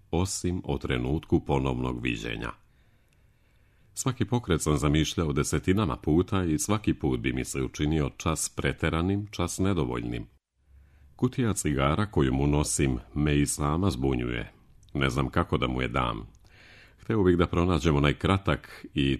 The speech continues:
tri četvrt nehajan pokret kojim nekome pružaš tabakeru da se posluži.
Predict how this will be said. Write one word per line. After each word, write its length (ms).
tri 280
četvrt 360
nehajan 540
pokret 600
kojim 360
nekome 400
pružaš 520
tabakeru 540
da 140
se 140
posluži. 640